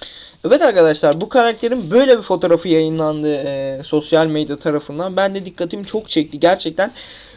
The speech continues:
Hani bu karakter savaş beytinde olacak mı? Şimdi savaş beytindeki halini de göstereceğim. Bir kafanız karışsın diye.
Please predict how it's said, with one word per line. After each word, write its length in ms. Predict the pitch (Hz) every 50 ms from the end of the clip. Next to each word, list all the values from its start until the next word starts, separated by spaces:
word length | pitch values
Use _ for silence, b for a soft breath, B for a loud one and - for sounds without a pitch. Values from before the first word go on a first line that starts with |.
| B -
Hani 240 | 139 151 156 165
bu 60 | 190 220
karakter 460 | - 254 220 214 196 196 - 247 262
savaş 440 | 262 - 175 165 185 220 - - 196
beytinde 540 | 214 208 - - 196 196 202 214 220 - - -
olacak 500 | 160 160 165 185 185 185 214 220 220 -
mı? 60 | 160
Şimdi 180 | - 151 147
savaş 320 | - - 139 143 151 - -
beytindeki 460 | 156 156 156 - 165 160 156 156 202
halini 240 | 175 151 156 160 170
de 60 | 185
göstereceğim. 580 | 165 147 147 - - 139 139 139 175 208 247 247
Bir 180 | 160 151 156 151
kafanız 420 | - 160 147 170 160 170 175 -
karışsın 460 | - 156 139 139 139 - - 131 131 139
diye. 160 | 160 208